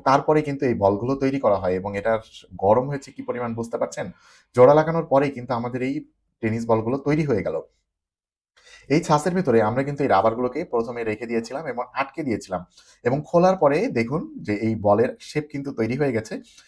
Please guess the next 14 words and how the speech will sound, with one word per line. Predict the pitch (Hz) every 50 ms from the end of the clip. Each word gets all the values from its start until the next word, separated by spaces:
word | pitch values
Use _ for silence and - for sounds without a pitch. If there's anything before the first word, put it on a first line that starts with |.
| _ _ - -
এখানে | 131 143 165 180 180
কিন্তু | 175 170 175 170
শেষ | - 143 127 - -
নয়, | - 175 - - _ _ _ _ -
এগুলো | 127 127 143 151 151
কিন্তু | 151 151 151 143
বাজারজাত | 117 101 - 110 110 - 120 113 -
করা | - 104 101 -
হয় | - 98 92
না, | 87 87 -
এর | 98 101 110
উপরে | 110 - 240 262 -
এক | 110 104 - _
ধরনের | - 123 120 113 107 117